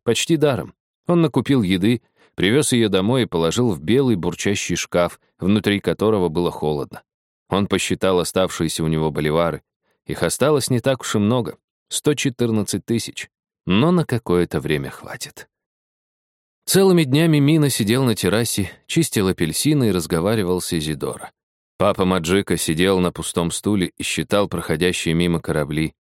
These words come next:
Их прошло уже больше сотни. Когда считать было нечего, Мина сбегал по пятидесяти трём ступенькам на пристань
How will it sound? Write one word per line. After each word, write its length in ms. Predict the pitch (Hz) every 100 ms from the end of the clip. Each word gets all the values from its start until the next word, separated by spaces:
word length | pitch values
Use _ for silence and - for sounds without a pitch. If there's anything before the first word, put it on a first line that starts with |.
| _
Их 180 | 143 127
прошло 380 | 120 117 127 131
уже 180 | 110 107
больше 340 | 107 113 101
сотни. 460 | - 101 95 - - _ _ _
Когда 280 | 90 98 147
считать 360 | - 127 139 107
было 180 | 110
нечего, 400 | 107 131 131 101
Мина 300 | 92 120 131
сбегал 500 | 101 90 104 104 120
по 120 | 95 90
пятидесяти 600 | 92 113 104 90 - 90
трём 280 | 95 107
ступенькам 600 | 98 92 78 110 104 87 85
на 140 | 80
пристань 500 | - 127 - 107 101